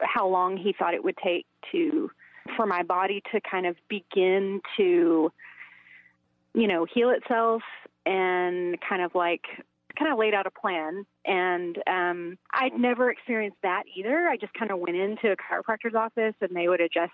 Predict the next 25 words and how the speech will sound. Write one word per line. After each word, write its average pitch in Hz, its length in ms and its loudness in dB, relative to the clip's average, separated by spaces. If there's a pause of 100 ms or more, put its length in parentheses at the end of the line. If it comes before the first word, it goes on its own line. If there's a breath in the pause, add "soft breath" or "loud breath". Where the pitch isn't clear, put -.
me, 196 280 2
and 175 160 0
then, 170 340 0 (240)
you 202 140 2
know, 175 100 2
I'd 165 180 -2
come 190 260 -2
back 170 420 0
if 196 120 -4
I 165 120 -4
needed, 170 400 0 (240)
you 202 80 2
know, 185 100 4
if 165 120 0
I 170 80 -2
felt - 280 -2
bad 160 300 0
again. 214 460 2 (400)
And 196 100 2
I 175 160 2
liked 190 380 0
this 175 180 2 (460)
so 190 120 -2
much - 240 -4
better. - 340 -2